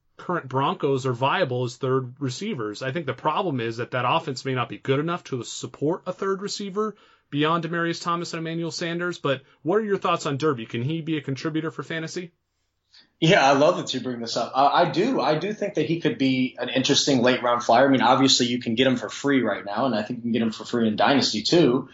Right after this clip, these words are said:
Speaker 2: And he's gonna be a cheap option, you know, in, in daily fantasy. So he's definitely somebody that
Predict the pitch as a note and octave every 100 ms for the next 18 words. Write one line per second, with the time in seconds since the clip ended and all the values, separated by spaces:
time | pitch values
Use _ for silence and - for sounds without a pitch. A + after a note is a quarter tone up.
0 | - A2+ B2 A#2 C3 A#2+ A2+ - C3 A#2+
1 | A#2+ - B2 A#2+ - A#2 A2 A#2+ A2+ A#2
2 | A2+ A2+ A2+ A2+ B2+ B2+ B2+ C3+ - -
3 | - - C3+ B2+ - - - F3+ D#3 D3+
4 | D3 F3 D#3 D3 D3 C#3 C#3 C3+ B2 A#2